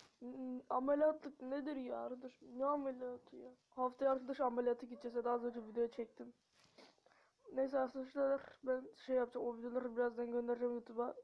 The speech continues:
Kalan iki tane videoyu. Sonra arkadaşlar bu videoyu gönderirim belki de. Bu arkadaşlar bu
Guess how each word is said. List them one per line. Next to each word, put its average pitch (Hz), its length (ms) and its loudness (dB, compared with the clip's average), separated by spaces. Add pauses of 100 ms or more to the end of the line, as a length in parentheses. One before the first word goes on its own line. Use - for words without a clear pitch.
Kalan 233 260 0
iki 233 160 -8
tane 233 260 -2
videoyu. 226 380 -4 (1040)
Sonra 240 260 -2
arkadaşlar 247 500 0
bu 247 160 -6
videoyu 247 240 -4
gönderirim 240 500 -6
belki 220 280 -8
de. 254 180 -2 (1300)
Bu 269 80 6
arkadaşlar 269 640 2
bu 254 100 -2